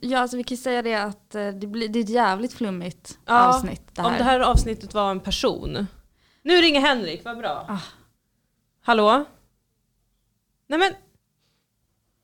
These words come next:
Speaker 2: varför hörs du inte? Gud, vad sjukt. Nej,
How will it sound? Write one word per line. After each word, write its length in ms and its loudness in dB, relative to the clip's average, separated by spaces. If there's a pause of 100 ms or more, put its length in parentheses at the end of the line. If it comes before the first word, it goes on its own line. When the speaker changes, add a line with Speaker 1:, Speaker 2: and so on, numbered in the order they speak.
(1040)
Speaker 2:
varför 200 -14
hörs 320 -6
du 160 -14
inte? 420 -16 (2000)
Gud, 100 -20
vad 160 -20
sjukt. 320 -20 (2500)
Nej, 140 -20